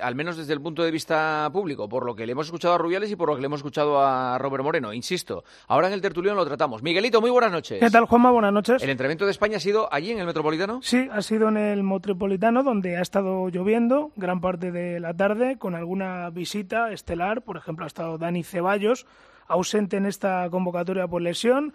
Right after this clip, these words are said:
Speaker 2: Han recibido las visitas de sus esposas y de sus hijos,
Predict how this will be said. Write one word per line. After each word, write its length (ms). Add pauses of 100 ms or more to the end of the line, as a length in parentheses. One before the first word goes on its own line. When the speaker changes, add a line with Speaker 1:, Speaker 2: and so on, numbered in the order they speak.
(420)
Speaker 2:
Han 140
recibido 420
las 160
visitas 460
de 220
sus 180
esposas 680
y 260
de 360
sus 280
hijos, 400